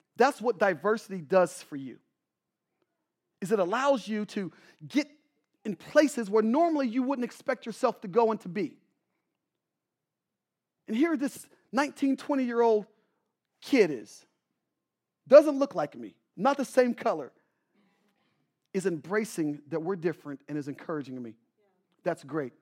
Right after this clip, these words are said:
That's great. And so we're gonna talk about that a little bit today. <clears throat> And so let's go to First Corinthians chapter nine, verse nineteen through twenty-three. It's where our scripture text is gonna come from. Paul says, "For though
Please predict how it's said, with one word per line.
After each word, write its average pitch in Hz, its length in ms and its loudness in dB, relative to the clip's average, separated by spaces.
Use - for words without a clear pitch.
That's 165 180 -4
great. 185 140 -6
And 185 60 -10
so 269 80 -6
we're 320 100 -6
gonna 339 120 -2
talk 302 300 -2
about 208 240 2
that 180 200 0
a 240 60 4
little 285 200 4
bit 233 180 -4
today. 180 320 2
<clears throat> 226 220 -6
And - 60 -8
so 302 80 -2
let's 381 220 0
go 349 120 -2
to 269 100 2
First 285 260 -2
Corinthians 247 500 -4
chapter 226 300 -4
nine, 185 280 0
verse 190 200 -8
nineteen 214 320 -8
through 202 100 -12
twenty-three. 175 540 -8
It's 196 120 -10
where 220 160 -2
our 185 80 0
scripture - 380 -8
text - 260 -4
is 165 60 -12
gonna 170 120 -4
come 160 200 -8
from. 147 260 -8
Paul 311 220 4
says, 233 400 4
"For 233 180 -2
though 247 180 8